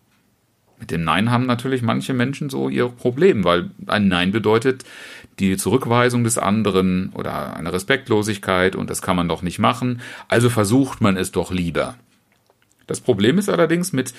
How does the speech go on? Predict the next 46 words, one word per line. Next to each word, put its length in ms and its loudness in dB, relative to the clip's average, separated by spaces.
dem 400 4
Ja, 420 0
das 200 -4
ich 120 -12
dann 220 0
gebe, 400 2
zu 140 -4
dem 180 0
ich 100 -2
hinterher 340 0
nicht 160 -2
stehen 300 2
kann, 440 2
was 380 -4
in 140 -4
vielen 300 0
Fällen 280 0
absehbar 600 -2
ist, 260 -2
enttäusche 480 2
ich 220 -4
viel 260 0
mehr, 320 2
als 140 -4
ich 100 -6
in 140 0
dem 180 2
Moment 320 0
mit 160 -2
einem 180 0
klaren 720 0
Nein 840 0
möglicherweise 720 2
einen 80 0
Schaden 300 -4
ver-, 260 -4
verursachen 600 -2
könnte. 420 -8
Denn 280 -2
jedes 280 -4
Nein 340 0
bedeutet 440 0
letztlich 380 -2
auch 200 -2
ein 220 -4
Ja. 500 -2